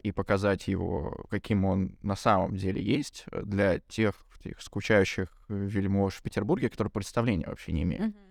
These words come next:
Speaker 1: А он-то это знает. И в-, э, сам жест вот этот, исследование, да, он в некотором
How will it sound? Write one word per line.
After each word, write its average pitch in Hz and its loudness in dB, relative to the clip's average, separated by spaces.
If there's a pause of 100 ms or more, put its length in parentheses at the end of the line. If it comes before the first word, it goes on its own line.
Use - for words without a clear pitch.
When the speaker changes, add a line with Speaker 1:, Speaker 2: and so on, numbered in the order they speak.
(320)
Speaker 1:
А - -8
он-то 113 2
это 127 2
знает. 131 2
И 107 2
в-, 113 0
э, - -4
сам 143 0
жест 123 2
вот 110 0
этот, - 0
исследование, 98 0
да, 120 -2
он 127 2
в 113 -2
некотором 139 0